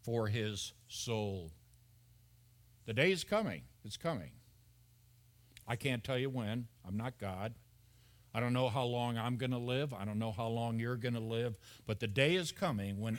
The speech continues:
each one of us will have to give an account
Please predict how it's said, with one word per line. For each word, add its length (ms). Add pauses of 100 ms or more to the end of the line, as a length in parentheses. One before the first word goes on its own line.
each 300
one 240
of 80
us 180
will 200
have 240
to 60
give 200
an 120
account 520